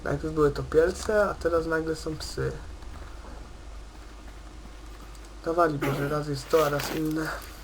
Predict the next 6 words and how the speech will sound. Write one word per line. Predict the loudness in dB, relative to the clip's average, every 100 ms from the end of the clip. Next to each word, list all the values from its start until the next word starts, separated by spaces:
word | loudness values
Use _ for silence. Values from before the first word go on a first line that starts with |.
| -14 -12 -8
dziadostwo. | -4 -4 -6 -4 -2 -2 -8 -14 -12 -10 -6 -6 -6 -10 -12 -12 -12 -12 -12 -12 -10 -12 -12 -12 -12 -12 -12 -12 -12 -12 -12 -12 -12 -12 -12 -12 -12 -12 -12 -8
Co | 0 4 4
to | 4 8
za, | 8
za | 8 2
zwiech, | 2 4 4 2